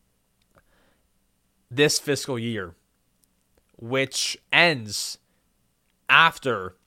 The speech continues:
the first quarter of the year. So that kind of disproves this rumor that, that the Switch two is launching early next year. So that's shut down.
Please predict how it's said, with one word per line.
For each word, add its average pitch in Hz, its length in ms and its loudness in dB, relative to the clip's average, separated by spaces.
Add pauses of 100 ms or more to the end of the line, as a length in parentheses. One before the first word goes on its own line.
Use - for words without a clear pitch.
(280)
the 117 100 -2
first 139 340 -2
quarter 123 360 -4
of 113 120 -2
the 113 120 -6
year. 101 340 -8 (2250)
So 143 1000 2
that 143 340 4
kind 156 380 0
of 135 160 -2
disproves 143 760 -4
this 123 300 -4
rumor 196 600 2 (300)
that, 139 180 -2
that 143 160 -2
the 139 220 -2
Switch - 280 -4
two 185 160 -2
is 139 140 -2
launching 151 480 -2 (400)
early 196 300 8
next 165 260 0
year. 151 280 0 (1900)
So - 140 -10
that's 156 320 2 (140)
shut 147 220 2
down. 156 380 4